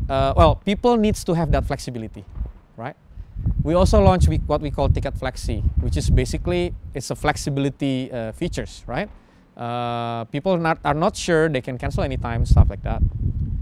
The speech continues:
Uh, we also have this free protection. Free protection means that all of our flight and hotel products, uh, it's already included, uh, the free protection, right? So there are some kind of insurance,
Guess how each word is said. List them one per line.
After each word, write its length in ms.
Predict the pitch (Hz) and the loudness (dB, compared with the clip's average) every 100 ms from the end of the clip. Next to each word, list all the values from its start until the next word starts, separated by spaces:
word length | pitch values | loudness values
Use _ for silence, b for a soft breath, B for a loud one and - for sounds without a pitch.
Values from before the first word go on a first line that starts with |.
| - - | -2 0
Uh, 260 | 127 135 139 | 2 2 2
we 100 | 170 | 2
also 300 | 180 175 208 | 2 2 2
have 280 | 170 156 - | 2 -2 -2
this 340 | 139 - - B B - | -2 -2 -6 B B 2
free 180 | - 202 | 4 4
protection. 540 | 185 151 196 - 139 - - - - - - B B B - - | 4 4 2 2 -4 -6 -4 -4 -4 -2 -2 B B B 0 4
Free 160 | 220 | 2
protection 520 | 208 202 202 - 202 | 4 4 2 2 2
means 240 | 175 175 160 | 4 4 4
that 200 | 139 123 - - - - | 2 2 0 -4 -4 6
all 200 | 160 185 | 8 10
of 140 | 180 - | 8 4
our 200 | 139 131 | 2 2
flight 320 | - 143 151 | 2 2 2
and 120 | 131 | -2
hotel 260 | 123 135 139 | -4 -2 -2
products, 540 | 127 123 - - - - - - | 0 0 -2 -4 -2 -2 0 2
uh, 580 | 127 120 123 123 123 123 123 - - | 4 6 6 4 2 2 4 6 6
it's 160 | 165 - | 6 4
already 400 | - 196 190 202 | 6 6 6 6
included, 480 | 180 190 196 190 - - - - - - | 4 6 6 6 6 4 2 2 6 6
uh, 340 | 135 135 135 135 | 8 6 6 6
the 120 | 131 | 6
free 180 | - 170 | 6 6
protection, 520 | 143 127 - - - - | 4 4 4 4 2 0
right? 200 | 127 156 - B B | -2 -2 -4 B B
So 280 | - 180 180 | 0 2 2
there 280 | 151 135 156 | 0 0 2
are 80 | 180 | 2
some 240 | - 180 | 0 -2
kind 180 | 180 190 | -2 0
of 180 | 160 - - | 0 -2 -4
insurance, 760 | 170 - 208 135 - - - | -2 2 2 0 -6 -12 -16